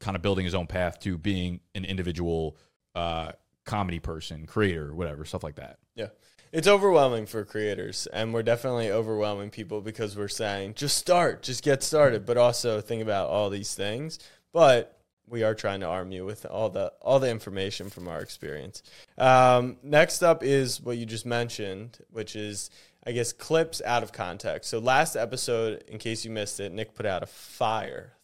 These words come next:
Speaker 2: thumbnail. You were in your bag with that. Very proud of you. But the thumbnail was essentially for the <clears throat> video, which talked about if you're gonna produce an hour content like this, make sure you're getting as much out of that content as possible. So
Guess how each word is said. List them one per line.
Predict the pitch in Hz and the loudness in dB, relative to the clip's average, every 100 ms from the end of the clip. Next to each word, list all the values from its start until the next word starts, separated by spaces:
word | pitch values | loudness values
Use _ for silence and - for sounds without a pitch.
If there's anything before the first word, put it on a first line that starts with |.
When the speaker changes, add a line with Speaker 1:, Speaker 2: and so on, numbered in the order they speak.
| - | -14
Speaker 2:
thumbnail. | 80 73 55 50 113 - | -12 -12 -14 -16 -18 -10
You | 110 | -6
were | 107 | -4
in | 110 | -4
your | 101 | -4
bag | 101 87 85 | -2 -2 -4
with | 87 | -10
that. | - 78 76 - | -8 -6 -6 -8
Very | 104 104 | -6 -4
proud | 101 95 80 | -4 -4 -4
of | 90 85 | -4 -6
you. | 90 - - - | -8 -8 -18 -20
But | - | -10
the | 120 | -4
thumbnail | 113 156 151 139 127 120 | 4 4 6 6 8 8
was | 113 120 104 | 4 -2 -4
essentially | 117 113 117 | -6 -6 -6
for | 113 120 | -6 -4
the | 113 107 - | -2 -2 -6
<clears throat> | _ | _
video, | - 147 135 165 160 | -8 -4 0 4 6
which | 123 120 - | 6 2 0
talked | 123 120 | 0 2
about | 123 107 101 - - - | 2 2 0 -10 -20 -12
if | - 127 | -6 -2
you're | 160 | 2
gonna | 202 | 0
produce | 185 175 143 135 | 0 -2 0 -2
an | 120 | 0
hour | 107 110 123 | 2 2 0
content | 107 98 110 95 | -4 -4 -6 -6
like | 92 95 | -6 -4
this, | 131 120 113 - | -2 0 -2 -4
make | 117 143 | -6 -6
sure | - 160 143 | -4 -2 0
you're | 120 | -2
getting | 113 117 117 113 | 0 2 2 0
as | 101 | -4
much | 110 110 | -6 -6
out | 73 110 | -2 -2
of | 113 | 0
that | 107 98 | -2 -4
content | 113 95 95 87 | -4 -6 -6 -10
as | 85 | -6
possible. | - 107 95 - - | 0 0 -2 -8 -10
So | - 117 | -2 -2